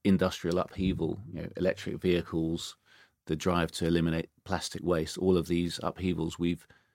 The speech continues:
um, we've been on the beneficiary side of. So you, you need to keep a, an open mind.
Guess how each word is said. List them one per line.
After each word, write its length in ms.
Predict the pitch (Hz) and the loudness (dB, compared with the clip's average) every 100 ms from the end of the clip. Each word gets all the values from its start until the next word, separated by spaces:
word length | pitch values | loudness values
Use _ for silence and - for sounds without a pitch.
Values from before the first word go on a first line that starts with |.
| _ _ _ - | _ _ _ -2
um, 240 | 90 82 | 0 2
we've 180 | 90 90 | 2 4
been 160 | 92 87 | 4 6
on 200 | 87 87 | 6 4
the 180 | 85 85 - | 4 0 2
beneficiary 560 | 95 92 - 85 90 82 | 2 2 0 -4 -2 -2
side 300 | - 85 82 | 0 -2 -2
of. 100 | - | -2
So 120 | 90 | 2
you, 220 | 92 95 - | 4 2 2
you 140 | 92 | 4
need 240 | 95 90 | 6 4
to 300 | - 92 95 - - - - | 2 -2 -2 -6 -20 -20 -6
keep 300 | - - 95 | -2 0 2
a, 180 | 90 - | 0 2
an 100 | 92 | 6
open 320 | 92 - 90 | 6 4 2
mind. 480 | 92 92 87 90 | 4 4 0 -4